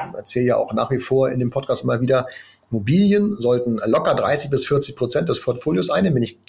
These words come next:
felsenfest von überzeugt. Ähm, es muss auch nicht immer die selbstgenutzte sein, auch das habe ich ja schon mal erwähnt, wo ich einfach sage, na ja,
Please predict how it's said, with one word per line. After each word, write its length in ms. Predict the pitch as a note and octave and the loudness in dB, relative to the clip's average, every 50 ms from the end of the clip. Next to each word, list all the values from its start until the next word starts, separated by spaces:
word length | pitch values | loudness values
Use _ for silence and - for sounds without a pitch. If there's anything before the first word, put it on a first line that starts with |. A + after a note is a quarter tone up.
| - - - | -20 -10 -4
felsenfest 520 | - C#3+ D#3+ D#3 D#3 C3+ - C3+ C3+ - | -2 0 0 0 0 0 0 0 -2 -2
von 140 | - - A#2+ | -2 -2 -2
überzeugt. 640 | A#2 A2 - G#2 - - A#2 B2 D3 F3 E3+ - - - - - - - - - - - - - _ - | -2 -2 -4 -4 -2 0 2 2 2 2 0 -4 -10 -16 -20 -20 -16 -12 -10 -10 -10 -10 -14 -12 _ -2
Ähm, 140 | B2+ B2+ C3+ | -2 0 2
es 100 | C3 - | 2 2
muss 160 | A3 A#3 G#3+ | 2 4 4
auch 80 | G#3 | 4
nicht 140 | F#3 E3 - | 2 2 2
immer 160 | D#3 D3+ C#3 | 2 2 2
die 100 | B2+ A#2+ | 2 2
selbstgenutzte 640 | A#2 A2+ A#2+ - - - - F#3+ G3+ G3 - - G3+ | 2 2 0 0 0 0 0 0 0 0 0 -2 0
sein, 260 | E3+ G3 - - C4 G3+ | 0 0 0 0 -2 -2
auch 60 | - | -2
das 160 | - - - | -2 -4 -4
habe 120 | D3 D3 C3+ | -4 -4 -2
ich 40 | |
ja 80 | C#3+ C#3+ | -2 -2
schon 180 | C#3 - C#3 C3 | -2 0 0 2
mal 140 | B2 B2 | 2 2
erwähnt, 340 | A2+ G#2+ G#2 A2+ B2+ D#3+ E3 | 2 0 0 0 0 0 0
wo 40 | C#3+ | 0
ich 100 | A#2+ - | -2 -2
einfach 200 | - - - A#2 | -2 -2 -2 -2
sage, 280 | - - A#2 A2+ A2+ A2+ A2+ | 0 0 0 2 0 0 0
na 140 | G#2+ A2+ C3 | 0 2 2
ja, 260 | C#3 C3+ G#2+ G2 | 2 0 0 -2